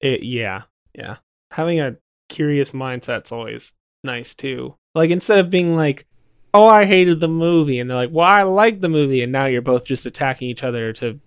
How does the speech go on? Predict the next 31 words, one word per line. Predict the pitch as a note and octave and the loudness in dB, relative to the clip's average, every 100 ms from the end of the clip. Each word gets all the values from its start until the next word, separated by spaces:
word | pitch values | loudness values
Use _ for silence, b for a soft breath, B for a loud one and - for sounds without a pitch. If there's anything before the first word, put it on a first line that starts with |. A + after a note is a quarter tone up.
| b b D#3 F#3+ | b b -12 2
"Oh, | G3+ G3 F3+ | 6 8 8
why, | E3+ G#3+ G3+ | 6 6 6
you're | G3+ G#3+ A3 G3 | 4 -2 -4 -4
stupid | - - A3+ A3+ G#3 E3+ E3 - | -12 -2 0 4 4 2 -6 -4
for | G3 | 0
your | G3 F#3+ | 2 0
opinion." | F#3 G3+ G3+ D#3 C3 | 0 -2 0 0 -2
You | |
should | A#2+ - C#3+ | -6 -8 -2
be | C3 | 0
like, | A#2+ - | 0 -4
"Okay, | D#3+ D#3+ D#3 | -10 -6 -6
well, | C#3+ C3 B2 _ - | -4 -6 -8 _ -8
why | A#3+ | -8
did | A3+ F#3+ | -6 -8
you, | G#3+ G#3 F3+ C#3+ | -6 -4 -6 -8
what | - F#3+ F#3+ | -14 -8 -8
are | |
some | F3+ F3+ | -8 -10
areas | F3 D#3+ D#3 | -10 -8 -10
that | - | -10
you | G3+ G3 | -10 -10
liked, | - G#2 _ | -10 -14 _
or | - | -14
what | B2 | -12
are | C#3+ | -10
some | E3 | -10
areas | D#3+ E3+ E3 F3+ | -6 -6 -6 -8
you | |
didn't | E3+ G3+ F#3+ | -8 -10 -10
like?" | G#2 | -20